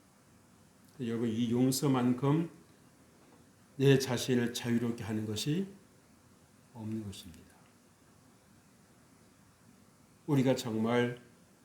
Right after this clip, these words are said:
집안도 우리가 정리하고 살아야 되겠습니다마는 내 안에 지금까지 켜켜이 이렇게 쌓여있는 이 감정의 무거운 쓰레기들을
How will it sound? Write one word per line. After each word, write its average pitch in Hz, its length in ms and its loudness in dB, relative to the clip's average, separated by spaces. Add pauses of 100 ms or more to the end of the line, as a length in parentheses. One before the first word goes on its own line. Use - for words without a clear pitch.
(760)
집안도 151 560 4
우리가 131 260 4
정리하고 131 540 4
살아야 127 340 0
되겠습니다마는 110 1080 -4 (1200)
내 143 380 8
안에 143 600 4 (180)
지금까지 156 680 4
켜켜이 196 680 0
이렇게 151 300 0
쌓여있는 143 540 0
이 123 220 2
감정의 151 500 0
무거운 147 320 2
쓰레기들을 135 840 0